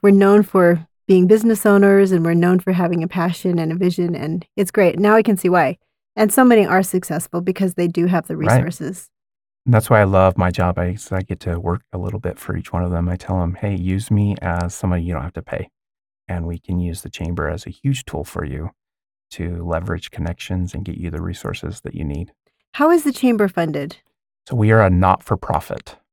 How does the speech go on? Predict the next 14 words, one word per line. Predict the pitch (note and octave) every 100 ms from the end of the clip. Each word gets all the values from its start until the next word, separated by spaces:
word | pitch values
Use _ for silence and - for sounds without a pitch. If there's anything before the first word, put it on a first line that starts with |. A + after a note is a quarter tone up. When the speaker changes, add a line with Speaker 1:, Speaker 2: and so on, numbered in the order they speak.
| G3
Speaker 1:
Okay. | F#3 E3+ E3
Speaker 2:
So | -
we | F#2+ G2
are | G2 F#2
a |
five | - - F#2+ G2
oh | F#2+
one | F2+ F2+
C | - F#2
six. | F2+ - - - - - _ _ _ _
So | -
we | G2
pay | F2 F2
taxes. | - - - B2 -